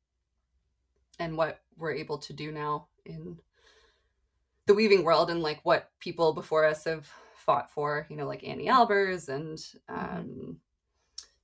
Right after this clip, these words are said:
Speaker 1: people during the studio craft movement, fiber artists specifically, like Lenore Tawney,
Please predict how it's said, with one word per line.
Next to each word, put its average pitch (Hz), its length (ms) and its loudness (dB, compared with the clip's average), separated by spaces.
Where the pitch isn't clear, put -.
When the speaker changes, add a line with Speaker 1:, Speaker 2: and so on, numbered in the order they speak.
Speaker 1:
people 175 240 -2
during 165 240 0
the 147 60 -2
studio 196 400 -2
craft 196 320 0
movement, 185 520 -6
fiber 170 280 -4
artists 180 460 -4
specifically, 170 800 -10
like 156 240 -14
Lenore 156 220 -8
Tawney, 202 680 2